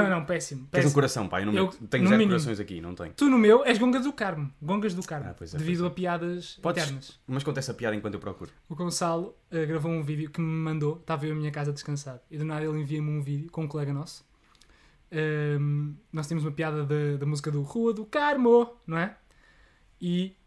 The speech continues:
Speaker 1: tínhamos o, encontrou, encontraram um vinho. Como é que chamava o vinho?
Speaker 2: Quinta do Carmo.
Speaker 1: Quinta do Carmo. E ele manda-me um vídeo só a dizer: "Quinta do Carmo!" Pronto. E eu agora chamo o Gonçalo Gongas do Carmo.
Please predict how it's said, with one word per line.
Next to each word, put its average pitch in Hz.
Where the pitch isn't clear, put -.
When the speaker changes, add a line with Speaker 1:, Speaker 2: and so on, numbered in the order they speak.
Speaker 1:
tínhamos 175
o, 165
encontrou, 190
encontraram 185
um 185
vinho. 196
Como 175
é 208
que 208
chamava 196
o 160
vinho? 180
Speaker 2:
Quinta 104
do 87
Carmo. 80
Speaker 1:
Quinta 202
do 160
Carmo. 127
E 151
ele 165
manda-me 170
um 165
vídeo 180
só 202
a 165
dizer: 156
"Quinta 277
do 254
Carmo!" 339
Pronto. 151
E 151
eu 151
agora 160
chamo 175
o 160
Gonçalo 175
Gongas 175
do 185
Carmo. 139